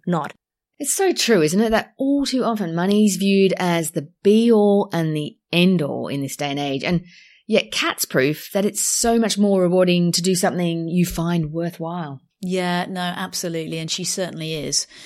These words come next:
Speaker 3: But let's take this further and, and say you've decided that you could live on a lower income. And so there you are, ready to do something closer to your heart.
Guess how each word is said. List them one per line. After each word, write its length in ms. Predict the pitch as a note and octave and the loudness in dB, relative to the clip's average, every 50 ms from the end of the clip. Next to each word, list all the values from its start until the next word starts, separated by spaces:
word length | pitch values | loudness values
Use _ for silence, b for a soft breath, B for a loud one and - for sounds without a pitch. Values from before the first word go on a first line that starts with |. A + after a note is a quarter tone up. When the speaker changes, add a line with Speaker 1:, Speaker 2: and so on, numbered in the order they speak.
| B B B B B B B B B | B B B B B B B B B
Speaker 3:
But 240 | - A#3 A#3+ G#3+ A3+ | 0 2 2 2 4
let's 340 | C#4 C#4+ C4+ A3+ - - - | 4 4 4 4 2 0 0
take 240 | - - D4+ F4 B3+ | 0 0 0 0 0
this 220 | - C4 - - | -2 -4 -4 -4
further 400 | - - F#3+ F3 D#3+ D#3+ E3+ E3+ | -4 -4 -4 -4 -2 -2 -2 -2
and, 240 | F3 F#3 F3+ F3+ - - | -2 -4 -6 -8 -8 -6
and 160 | G3+ G3+ G3 | -4 -2 0
say 240 | - - D#4+ E4 F4+ | 0 0 0 2 2
you've 280 | E4+ E4 E4 D4+ B3 | 2 4 2 2 0
decided 540 | - B3 - - A#3+ A3 G3+ F#3+ F#3+ F3+ F3+ - - | 0 0 0 0 0 0 -2 -2 -4 -6 -8 -4 -2
that 120 | G#3 - | -2 -2
you 140 | - G#3+ G3+ - - | -2 -4 -8 -8 -10
could 420 | - - - - A3 G3+ F#3 F3+ | -16 -16 -8 -4 -2 -2 -2 -2
live 480 | E3+ D#3 D3+ - - C3+ - - - - _ _ _ _ | -4 -6 -6 -6 -6 -8 -10 -14 -16 -18 _ _ _ _
on 160 | - F#3 E3+ E3 | -6 -6 -4 -2
a 80 | D#3+ | -2
lower 320 | E3 E3 D#3 D3+ D3+ D3 D3 | -2 -2 -2 -2 -2 -2 -4
income. 480 | C#3 C#3 C#3 - E3 D#3 C#3+ D3 - - | -6 -8 -10 -10 -10 -10 -10 -10 -10 -8
And 160 | F#3 F3+ F3+ | -6 -4 -2
so 460 | F3+ - - G#3 G3 G3 F#3+ F#3+ F#3 | -2 -2 0 0 0 0 0 -2 -2
there 220 | F3 F#3 B3 D4 | -2 -2 -2 -2
you 220 | D4+ C4+ A#3 G3+ G3+ | 0 -2 -2 -2 0
are, 260 | G3+ G3+ G3+ G3+ G3+ | 0 2 2 2 2
ready 240 | G3+ C#4+ D4+ D4+ B3+ | 2 2 2 2 0
to 100 | - G3+ | -4 -4
do 140 | F3+ F#3 F3 | -4 -2 -2
something 320 | - F3 C#3 - D3 D3 | -4 -6 -6 -8 -8 -6
closer 260 | - F#3+ F#3+ F3+ - | -4 -4 -4 -4 -4
to 160 | E3+ - - | -6 -6 -8
your 60 | D#3+ D#3 | -8 -8
heart. 440 | - - F3+ F3 F3 F3 E3+ F3 | -6 -4 -2 0 2 2 2 0